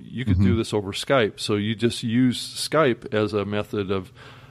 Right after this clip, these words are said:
Speaker 1: of, um, for, for each side to hear each other. But the actual recording happened locally for, on each side. And then when the show completed, they just manually, one side just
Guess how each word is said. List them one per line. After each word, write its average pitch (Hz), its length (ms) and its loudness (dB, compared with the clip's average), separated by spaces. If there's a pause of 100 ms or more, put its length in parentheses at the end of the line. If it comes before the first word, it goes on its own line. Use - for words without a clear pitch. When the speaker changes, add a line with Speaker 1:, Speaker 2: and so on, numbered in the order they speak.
(120)
Speaker 1:
of, 92 460 0
um, 92 360 0
for, - 200 -2
for - 240 -2
each 107 340 2
side 101 360 0
to 98 60 -6
hear 151 220 0
each 113 160 -2
other. 90 360 -4 (340)
But - 120 -8
the 120 140 0
actual 147 280 4
recording 104 800 0
happened 98 640 -4
locally 107 640 0 (380)
for, - 260 0
on 101 180 0
each 104 220 -2
side. 95 400 2
And 104 240 -2
then 104 380 -2
when 107 160 0
the 101 80 0
show 165 260 2
completed, 101 640 -6 (300)
they 127 140 4
just 135 180 2
manually, 110 760 0
one 113 360 0
side 113 460 4
just - 320 -6